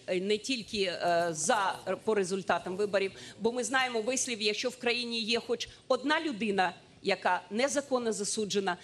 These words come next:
ця країна і вся країна є в небезпеці. Часто партія влади каже, що влада — це є партія регіонів. Вони забули, що згідно Конституції України влада належить народу. І я б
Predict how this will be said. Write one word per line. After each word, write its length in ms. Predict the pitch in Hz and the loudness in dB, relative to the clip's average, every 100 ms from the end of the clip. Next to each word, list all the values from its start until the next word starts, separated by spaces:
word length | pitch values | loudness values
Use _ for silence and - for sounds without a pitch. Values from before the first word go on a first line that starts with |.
| - | -8
ця 160 | - 269 | -2 -2
країна 520 | 233 240 226 220 196 - - - | 2 0 2 0 0 -4 -20 -12
і 60 | 196 | -4
вся 240 | - 247 | 2 0
країна 360 | - 220 214 196 | 0 -4 -2 -2
є 180 | 196 | -2
в 80 | 170 | -2
небезпеці. 680 | 180 160 170 - 131 - 143 - - | -2 -4 -4 -2 -2 -4 -12 -14 -12
Часто 320 | - 320 - 277 | -2 -2 0 0
партія 360 | 262 254 240 | 0 0 -4
влади 260 | 220 233 208 | 0 0 0
каже, 320 | - 233 214 | 0 0 -2
що 160 | 202 214 | -4 -2
влада — 500 | 185 240 262 269 254 - - - | 0 2 2 2 0 -4 -20 -8
це 180 | - 226 | 0 0
є 220 | 202 240 | 2 2
партія 460 | 233 214 - 214 | 2 0 0 0
регіонів. 560 | 202 190 190 160 139 - - - - - | 0 2 2 2 -2 -8 -16 -20 -20 -6
Вони 220 | 269 311 | 0 2
забули, 360 | 247 233 269 240 | 2 0 0 -2
що 180 | - 220 | 0 -2
згідно 400 | 190 240 220 190 | -2 0 0 0
Конституції 720 | 220 196 - 208 226 - 208 | -2 -2 -6 -4 -4 -2 -2
України 580 | 175 - 202 208 214 196 - - | -2 -2 0 0 0 -4 -10 -18
влада 420 | 180 202 185 180 196 | -4 0 2 2 2
належить 600 | 185 170 160 151 170 196 | 2 2 0 -2 -6 0
народу. 540 | 175 160 143 107 113 - - - - _ _ _ - | 0 2 0 -2 -10 -10 -10 -12 -18 _ _ _ -4
І 100 | 196 | 0
я 120 | |
б 40 | 202 | 2